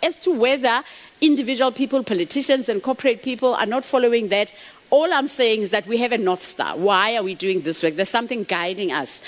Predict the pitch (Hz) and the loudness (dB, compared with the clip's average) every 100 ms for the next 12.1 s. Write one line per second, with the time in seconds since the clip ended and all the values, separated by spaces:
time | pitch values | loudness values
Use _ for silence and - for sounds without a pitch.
0 | - - 196 196 202 196 190 - - 202 | -14 -4 -4 -4 -6 -4 -4 -6 -4 0
1 | 175 165 - 185 165 - 170 175 175 147 | 0 0 -2 0 0 0 2 2 2 -4
2 | - - - - 277 269 277 349 339 320 | -4 -12 -14 -6 -4 -2 0 0 2 0
3 | 381 311 269 294 277 240 240 220 240 - | 2 2 2 0 0 0 0 0 -2 -2
4 | 247 262 233 220 220 233 233 233 - - | 0 0 2 2 4 2 2 -2 -10 -20
5 | - - - - - 240 - 214 240 311 | -20 -20 -20 -20 -2 0 2 0 2 0
6 | 294 277 294 - 277 254 233 208 233 220 | 2 0 0 2 2 2 0 0 -2 0
7 | - 233 220 175 196 208 202 202 202 202 | 2 2 0 0 0 0 -2 -4 -2 -2
8 | 196 220 196 185 190 202 202 170 - 160 | -4 -6 -10 -6 -2 -2 0 0 2 0
9 | 165 - 220 240 190 185 - - 180 202 | 0 -2 -4 0 0 0 -6 -4 -4 0
10 | 175 175 - - - 220 247 339 285 262 | 0 0 -2 -14 0 2 4 2 2 2
11 | 254 226 214 220 196 190 175 180 - 165 | 2 0 -2 -6 -4 -2 0 0 0 -4